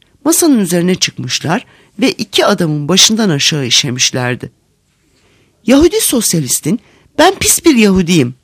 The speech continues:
arkadaşının da, "Ben de iyi bir Alman olmak istiyorum," demeleri gerekiyordu. Bu işkence bütün gece devam etmiş,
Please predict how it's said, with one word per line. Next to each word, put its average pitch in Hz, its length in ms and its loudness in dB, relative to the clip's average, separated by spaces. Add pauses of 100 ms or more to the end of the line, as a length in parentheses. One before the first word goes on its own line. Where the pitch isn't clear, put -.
(180)
arkadaşının 226 720 2
da, 156 140 2 (360)
"Ben 403 200 4
de 370 100 2
iyi 359 240 4
bir 339 80 2
Alman 269 300 6
olmak 180 300 2
istiyorum," 143 480 -2
demeleri 139 420 -2
gerekiyordu. 123 680 -6 (1700)
Bu 294 100 4
işkence 180 580 0
bütün 202 200 -2
gece 147 340 -2
devam 135 360 -2
etmiş, 151 520 -2